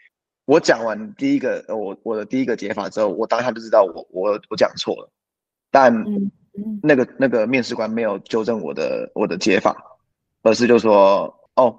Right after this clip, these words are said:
Speaker 1: 你的想法跟我所知道解法蛮雷同的，就是，是，是可以 work。”但我其实知道自己有一点小错误。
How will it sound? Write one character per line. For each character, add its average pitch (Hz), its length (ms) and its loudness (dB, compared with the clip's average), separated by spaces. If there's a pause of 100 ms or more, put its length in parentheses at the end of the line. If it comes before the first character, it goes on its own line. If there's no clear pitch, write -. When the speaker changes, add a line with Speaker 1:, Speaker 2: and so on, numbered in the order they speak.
Speaker 1:
你 120 100 -6
的 107 80 -6
想 113 180 -4
法 104 280 -2 (340)
跟 143 180 6
我 123 100 4
所 104 140 -4
知 95 80 -10
道 117 100 4
解 107 140 -6
法 104 120 -6
蛮 98 200 -6
雷 98 120 -4
同 107 220 -10
的， - 160 -8 (140)
就 - 120 -12
是， 107 120 -2
是， 113 180 -2
是 - 140 -4
可 - 100 -2
以 - 40 0
work。” - 320 -4 (360)
但 160 120 6
我 123 100 0
其 117 80 -4
实 110 60 -4
知 110 100 -4
道 113 100 0
自 123 120 -10
己 104 80 -6
有 90 140 -8
一 98 40 -6
点 120 120 -6
小 - 160 -8
错 - 160 -10
误。 60 200 -10